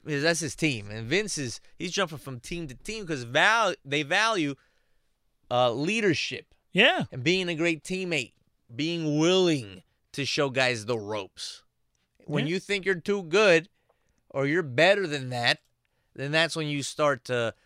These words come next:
Speaker 1: uh, get the cut, especially from a team like the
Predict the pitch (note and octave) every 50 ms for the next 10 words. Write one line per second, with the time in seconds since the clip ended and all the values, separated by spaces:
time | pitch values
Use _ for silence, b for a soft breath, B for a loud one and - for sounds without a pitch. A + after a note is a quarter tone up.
0 | _ _ _ _ - G#2 G#2 G#2 G#2 G2+ G2 E2 - G2+ G#2 A#2+ E3+ D#3+ _ C3+
1 | A#2 - _ - - F3 D3+ C3 - _ _ _ _ _ _ _ _ _ _ _
2 | _ _ _ _ _ _ _ _ _ _ _ _ _ _ - - F#3+ F#3+ - -
3 | E3+ D3+ - D#3 D3+ C#3 A#2 - D#3+ D3+ D3+ C#3+ C#3 C3 A#2+ A2+ G#2 G#2+ -